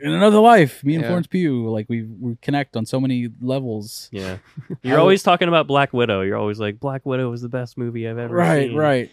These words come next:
Speaker 2: Yeah.
Speaker 3: Florence Pugh is all right.
Speaker 2: This movie is just like, it, that version with you and Florence Pugh just ends with, like, you getting a restraining order. <laughs>
Speaker 3: <laughs> It's, it's you as the Bjork guy.
Speaker 1: I call it impune, honestly.
Speaker 2: Impune.
Speaker 3: Oh, nice.
Speaker 1: You know what I mean?
Speaker 3: It works.
Speaker 2: Impure?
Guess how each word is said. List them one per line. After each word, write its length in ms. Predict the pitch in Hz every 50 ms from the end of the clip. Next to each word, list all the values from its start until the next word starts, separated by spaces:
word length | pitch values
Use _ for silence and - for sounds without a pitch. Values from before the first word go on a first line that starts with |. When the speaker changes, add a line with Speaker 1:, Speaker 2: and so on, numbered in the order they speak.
| _
Speaker 2:
Yeah. 260 | - 123 120 113 107 113
Speaker 3:
Florence 340 | 123 143 143 135 135 123 123
Pugh 220 | - 139 131 123 123
is 220 | 117 113 117 - -
all 140 | - 120 110
right. 340 | 107 101 104 98 92 95 - _ _ _ _ _ _ _ _ _ _ _ _ _ _ -
Speaker 2:
This 160 | - 139 - 160
movie 180 | 156 135 131
is 120 | 135 123 -
just 160 | 135 120 -
like, 260 | 127 113 113 107 _ _ _ _ _ _ _
it, 160 | - 135 127 - _ _ _ _ -
that 340 | 135 120 - 139 143 123 98
version 460 | - 135 131 135 - 151 135 135 139
with 160 | 123 117 -
you 160 | 120 120 117
and 100 | 117 120
Florence 280 | - - 113 107 107 -
Pugh 180 | - - 113
just 160 | 101 123 - -
ends 180 | 113 113 110
with, 160 | 117 110 110
like, 220 | - 107 107 110 -
you 80 | 113
getting 220 | 113 117 113 113 107
a 20 |
restraining 440 | 104 104 - - - 107 104 110 113
order. 240 | 117 120 139 147 480
<laughs> 60 | 466 440 403 480 - -
Speaker 3:
<laughs> 540 | - 269 - - 233 254 226 - 233 214 208 - _ _ _ _ -
It's, 260 | - - 175 170 175 170 185 180
it's 160 | 175 170 - 165
you 280 | 156 139 139 143 147
as 100 | 147 135
the 140 | - 147 131
Bjork 420 | 113 117 107 104 107 110 - - -
guy. 360 | - 123 117 120 127 131 - _ -
Speaker 1:
I 100 | 185 190
call 220 | - - 269 262
it 80 | 254 226
impune, 560 | 214 214 214 - - 220 208 196 165 143 135 _ -
honestly. 460 | 147 143 143 143 - - 131 131 131 _ _ _ _ _ _ _ _ _ _ _ _ _ _ _ _ _ _ _ _ _ _ -
Speaker 2:
Impune. 160 | 151 143 139
Speaker 3:
Oh, 300 | 147 156 165 160 147 135
nice. 420 | 123 123 117 110 104 101 _ _ -
Speaker 1:
You 140 | - 151 151
know 60 | 156
what 80 | 156 156
I 40 | 160
mean? 60 | 160
Speaker 3:
It 120 | 135 127
works. 340 | 127 131 120 104 - - -
Speaker 2:
Impure? 680 | - - 139 139 131 - - 135 127 156 185 220 302